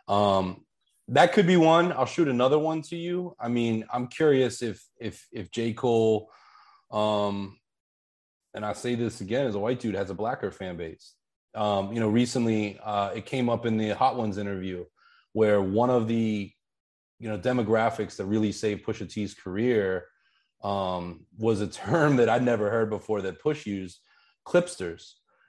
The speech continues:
You know, these kind of hipsters that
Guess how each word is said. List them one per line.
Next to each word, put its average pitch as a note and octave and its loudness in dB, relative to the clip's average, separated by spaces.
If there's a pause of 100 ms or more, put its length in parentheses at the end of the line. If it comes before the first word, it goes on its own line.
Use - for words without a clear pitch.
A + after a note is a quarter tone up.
You G#2+ -4
know, G#2 2
these G#2 -4
kind A#2 0
of G#2+ -4
hipsters A#2 -4 (100)
that G#2 -4